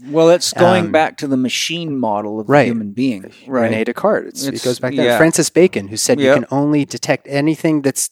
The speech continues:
Speaker 2: that's, that's usable, can't be detected through the senses, 'cause those are the most erroneous. It's the most likely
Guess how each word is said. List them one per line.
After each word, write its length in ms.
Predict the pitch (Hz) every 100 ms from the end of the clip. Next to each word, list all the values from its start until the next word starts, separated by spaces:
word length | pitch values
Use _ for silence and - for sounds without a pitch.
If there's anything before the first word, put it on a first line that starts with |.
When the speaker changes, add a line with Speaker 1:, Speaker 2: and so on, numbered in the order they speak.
| -
Speaker 2:
that's, 340 | 131 - - - - - - - -
that's 220 | 131 -
usable, 680 | 120 135 147 147 151 147 143
can't 460 | - - 151 - -
be 100 | 127
detected 460 | 120 120 - 107
through 180 | - 113
the 80 | 104
senses, 640 | - - 139 135 90 -
'cause 180 | - 113
those 140 | 120 120
are 60 |
the 80 | 113
most 260 | 110 - 98
erroneous. 680 | 98 107 104 98 - -
It's 140 | - -
the 60 |
most 260 | 110 101 -
likely 720 | 107 113 131 - 117 90